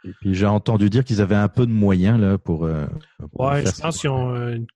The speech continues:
Speaker 2: quelques dollars en banque, là,
Speaker 1: Ouais.
Speaker 2: pour pouvoir investir là-dedans. Mais, euh, non, c'est ça.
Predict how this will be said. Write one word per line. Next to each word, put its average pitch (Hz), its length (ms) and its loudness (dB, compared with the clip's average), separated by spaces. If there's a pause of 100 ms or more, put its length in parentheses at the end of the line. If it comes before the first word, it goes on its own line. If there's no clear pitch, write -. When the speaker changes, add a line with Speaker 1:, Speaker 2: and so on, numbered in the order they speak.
Speaker 2:
quelques 135 380 -4
dollars 120 480 -6
en 104 40 -12
banque, 113 240 -8
là, 87 100 -4
Speaker 1:
Ouais. 82 180 -6
Speaker 2:
pour 104 120 -18
pouvoir 107 280 -14
investir 107 420 -14
là-dedans. 101 320 -16 (1900)
Mais, 113 220 -6
euh, 107 280 -10
non, 131 140 -10
c'est - 200 -16
ça. - 20 -14